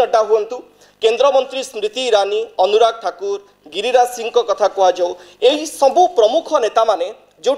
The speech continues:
ଟଙ୍କା ଜବତ ହୋଇଛି, ସେଥିପାଇଁ କଂଗ୍ରେସକୁ ଉତ୍ତରଦାୟୀ କରିଛନ୍ତି ବା କଂଗ୍ରେସ ଉପରେ ଦୋଷାରୋପ କରିଛନ୍ତି ଏବଂ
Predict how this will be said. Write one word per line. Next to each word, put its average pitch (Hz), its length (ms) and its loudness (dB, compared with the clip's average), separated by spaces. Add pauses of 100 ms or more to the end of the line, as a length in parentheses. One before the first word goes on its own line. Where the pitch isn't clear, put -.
ଟଙ୍କା 226 280 2 (120)
ଜବତ 254 340 2
ହୋଇଛି, 196 260 -6 (300)
ସେଥିପାଇଁ 311 400 2 (120)
କଂଗ୍ରେସକୁ 233 560 -2 (180)
ଉତ୍ତରଦାୟୀ 247 540 2
କରିଛନ୍ତି 135 420 -10 (220)
ବା 240 80 4 (120)
କଂଗ୍ରେସ 247 340 -2 (100)
ଉପରେ 269 200 4 (100)
ଦୋଷାରୋପ 240 480 2
କରିଛନ୍ତି 208 440 -2 (320)
ଏବଂ 277 140 2